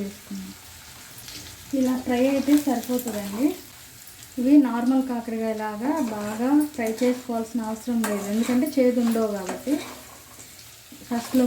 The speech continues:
మనం వేసిన ఆయిల్ అంతా రిలీజ్ అయిపోతూనే ఉందండి. ఒక త్రీ స్పూన్స్ కారం తీసుకున్నానండి. దానిలోకి ఒక వెల్లిగడ్డ, ఒక స్పూన్ జీరా, కరివేపాకు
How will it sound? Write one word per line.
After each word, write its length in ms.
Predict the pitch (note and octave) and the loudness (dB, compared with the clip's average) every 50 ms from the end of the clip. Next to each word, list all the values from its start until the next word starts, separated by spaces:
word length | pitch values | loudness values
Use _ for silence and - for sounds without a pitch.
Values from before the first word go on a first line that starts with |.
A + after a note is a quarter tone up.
| B3 A#3 | 4 4
మనం 160 | A#3 A3+ A3+ A3+ | 2 0 0 0
వేసిన 260 | A#3 A#3 - B3 A#3 A3 A3 | -2 -2 0 0 0 0 0
ఆయిల్ 240 | A3 A3+ A3+ A3+ A3+ A3+ | -2 -2 0 0 0 2
అంతా 340 | A#3 A#3+ B3 B3 C#4+ E4+ F#4 G4 - - - - - - - - - - - - - - - - - - - - - - - - - - - - - - - - - - - B3 B3 | 2 2 2 2 0 -2 -2 -4 -10 -16 -20 -20 -20 -20 -20 -20 -20 -14 -14 -14 -14 -14 -18 -20 -20 -20 -20 -20 -20 -20 -20 -20 -20 -20 -20 -20 -20 -20 -20 -20 -16 -10 -4 0 2
రిలీజ్ 340 | B3 A#3 B3 B3+ B3 B3 B3 A3+ | 2 4 4 2 2 2 0 -2
అయిపోతూనే 520 | A3+ A3+ - A#3 A3 - A3+ A3 A3+ A3+ A3+ G#3+ G3+ | -4 -2 -4 -6 -6 -4 -2 -2 0 0 0 -2 -2
ఉందండి. 380 | F#3+ F#3+ F#3 F#3+ G3 A3 C#4+ E4+ - - - - - - - - - - - | -4 -6 -6 -6 -2 2 2 2 2 -2 -12 -20 -20 -20 -20 -20 -14 -8 -6
ఒక 120 | A#3 C4 C4 C4 | -2 0 0 2
త్రీ 120 | B3 C4 C4+ C#4 C4+ | 4 4 4 2 2
స్పూన్స్ 340 | - - C4 C#4 D4 D4 D4 - C4 | 0 2 6 6 8 6 6 2 -4
కారం 280 | B3 A#3+ A#3+ B3 B3+ B3 A#3 | -4 -2 2 4 4 4 4
తీసుకున్నానండి. 720 | A#3+ A3+ - - - G3+ G3+ G3+ G3 G3 F#3+ F#3+ G3+ B3 D4 D#4+ C4 A3+ | 2 0 -4 -8 -6 -6 -6 -4 -6 -6 -6 -4 -2 0 0 2 2 0
దానిలోకి 560 | A3+ A3 A3+ A#3 A#3+ A#3 A3+ G#3+ - - D#4+ F#4+ G#4 - - - - - - - - | 0 0 0 2 2 2 0 -2 -2 -2 -2 -2 -2 -4 -10 -20 -20 -20 -16 -10 -8
ఒక 80 | A3 - A#3+ A3 | -6 -2 0 0
వెల్లిగడ్డ, 500 | A3+ A3 A#3 B3+ B3 B3+ A#3+ G#3+ G#3+ B3 C#4+ F4 F#4+ D#4+ | 2 4 4 4 4 2 2 0 0 0 0 2 2 2
ఒక 120 | C#4+ - A3+ - | 0 0 -2 -6
స్పూన్ 280 | - - A#3+ B3 A#3 A#3 A#3 G#3+ | -6 -4 0 2 4 4 4 4
జీరా, 280 | A3 A3+ A#3+ B3 C4+ D4+ F#4 G4+ - - - - - | 4 2 2 4 2 2 0 0 -4 -14 -20 -16 -10
కరివేపాకు 580 | - A3 G#3 A3 A3+ A3+ - A3 G#3+ G#3 - | -6 -4 -2 -2 -2 -2 -2 -4 -6 -6 -4